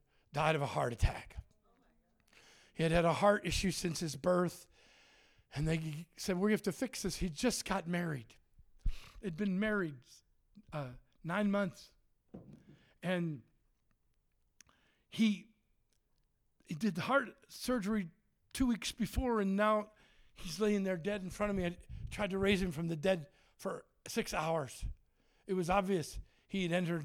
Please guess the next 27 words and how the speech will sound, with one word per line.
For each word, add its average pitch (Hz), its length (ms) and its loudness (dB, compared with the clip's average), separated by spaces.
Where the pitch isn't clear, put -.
heaven 127 360 -6
and 160 320 -4
had 170 220 2
no 202 120 10
plan 190 340 6
on 175 180 2
coming 170 300 0
back. 139 400 -4
One 180 180 2
day 185 140 4
with 156 140 0
the 165 80 0
Lord's 160 240 2
like 135 160 -4
a 135 40 -4
thousand 127 420 -4
years. 117 260 -6
A - 40 -14
thousand 123 300 -6
years 120 160 -4
like 117 180 -8
a 113 40 -8
day. 107 360 -6
In 131 60 -6
other 135 100 -4
words, 127 140 -4
Bobby, 123 340 -4